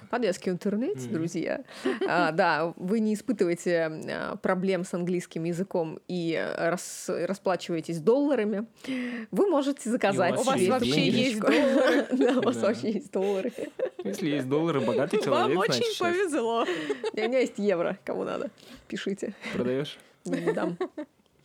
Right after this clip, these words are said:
Speaker 1: Так вот, а, друзья, автор, куратор, а,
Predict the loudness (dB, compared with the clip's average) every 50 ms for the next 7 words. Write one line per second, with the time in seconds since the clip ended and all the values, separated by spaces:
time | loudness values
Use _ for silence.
0 | _ -10 -8 -6 -6 -6 -6 0 0 0 2 2 2 2 2 2 2 0 0 0
1 | 2 2 2 2 2 2 0 0 0 0 0 0 2 2 2 2 2 -2 -8 -12
2 | -16 -20 -18 -18 -18 -18 -18 -20 -20 -2 2 4 4 4 4 2 0 0 2 2
3 | 4 4 4 4 4 2 2 2 2 0 0 0 0 0 2 0 0 0 0 -2
4 | -2 -2 -4 -4 -6 -8